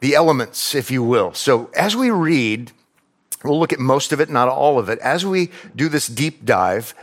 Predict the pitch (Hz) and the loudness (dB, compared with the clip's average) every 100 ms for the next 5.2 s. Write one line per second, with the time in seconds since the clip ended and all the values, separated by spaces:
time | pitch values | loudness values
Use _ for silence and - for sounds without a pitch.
0 | - 135 220 220 - 151 131 117 131 92 | -6 -2 2 0 0 -2 -2 -2 -2 -4
1 | - - - - _ _ _ _ 185 190 | -8 -14 -12 -14 _ _ _ _ 0 0
2 | 175 147 120 110 123 92 85 117 117 120 | 0 -2 -4 -4 -4 -4 -4 2 2 2
3 | - 131 117 - - 139 180 175 147 147 | 0 2 2 0 -8 -4 -2 0 2 2
4 | 160 139 135 131 135 120 135 135 131 127 | 2 4 4 4 0 -4 -2 0 2 2
5 | 123 | 0